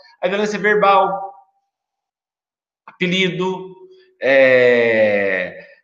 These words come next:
xingamento, ou material, que é a própria violência.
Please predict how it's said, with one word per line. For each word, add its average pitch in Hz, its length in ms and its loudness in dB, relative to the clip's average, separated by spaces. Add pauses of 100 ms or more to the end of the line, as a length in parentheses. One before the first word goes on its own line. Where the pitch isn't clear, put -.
xingamento, 170 1200 -4 (1700)
ou 233 120 4
material, 262 600 2
que 226 80 -2
é 214 40 2
a 208 60 -2
própria 202 280 0
violência. 226 540 0